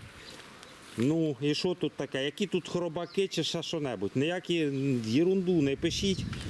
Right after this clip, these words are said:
Десь, е, така ж сама байда, виходить.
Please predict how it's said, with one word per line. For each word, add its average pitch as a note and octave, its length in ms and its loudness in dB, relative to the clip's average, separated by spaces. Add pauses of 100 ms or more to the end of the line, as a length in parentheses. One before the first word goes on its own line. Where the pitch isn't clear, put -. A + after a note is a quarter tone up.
(640)
Десь, F#3+ 500 0
е, C#3+ 520 4 (440)
така E3+ 300 -4
ж - 80 -8
сама F3+ 360 -2
байда, C#3 680 0 (120)
виходить. B2+ 640 0